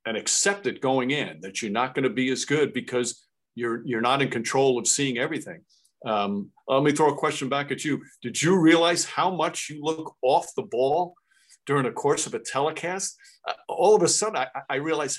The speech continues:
how much off the ball I was and not looking at just where the ball is all the time. Now, when you're doing it off a monitor, you better have your eye on the ball the, the whole time. So there's a lot of adjustments. Uh, I, I think the technology and the production crews have done an amazing job to make it easier for us.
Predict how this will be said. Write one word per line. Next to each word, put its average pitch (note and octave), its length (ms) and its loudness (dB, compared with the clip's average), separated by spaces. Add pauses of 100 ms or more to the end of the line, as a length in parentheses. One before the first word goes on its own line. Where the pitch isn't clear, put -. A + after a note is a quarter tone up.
how G3+ 140 -6
much E3+ 260 -4
off G3 260 -2
the - 60 -2
ball F#3 400 -2
I A#2 60 0
was G#2 380 -6
and A2 120 -8
not C#3+ 240 -2
looking D3+ 300 -2
at A#2 120 -6
just C#3+ 220 -6
where C3+ 140 0
the B2 60 0
ball F3 280 0
is B2+ 120 -4
all A2+ 80 -6
the G#2 100 -8
time. G#2 260 -6
Now, E3 240 2
when D3 100 0
you're A#2 100 -4
doing C3+ 200 -2
it B2+ 80 -2
off B2+ 120 -4
a G#2 60 -8
monitor, C3+ 380 -4 (400)
you D#3+ 160 -6
better E3 280 4
have E3 260 2
your A#2+ 180 2
eye C#3 200 2
on C3 120 0
the A2+ 80 -6
ball B2 300 0
the, A2 180 -8 (140)
the G#2+ 100 -8
whole C#3+ 240 0
time. C#3 400 -4
So A2+ 320 0 (180)
there's C3 180 0
a C3 40 6
lot D#3 220 4
of E3+ 60 0
adjustments. C#3+ 720 -4 (360)
Uh, A#2 40 -4 (300)
I, A2+ 220 -6 (100)
I A2 40 -4
think B2 180 -6
the - 80 -8
technology C3 800 2
and G#2 300 -6
the F#2+ 60 -8
production A2+ 480 0
crews B2 320 0
have G2+ 120 -6
done A2 160 -6
an G2+ 80 -8
amazing A2 400 0
job A2+ 240 0
to G#2 60 -10
make G#2 160 -8
it G2 80 -10
easier B2+ 280 -6
for D#3 300 2
us. - 260 -4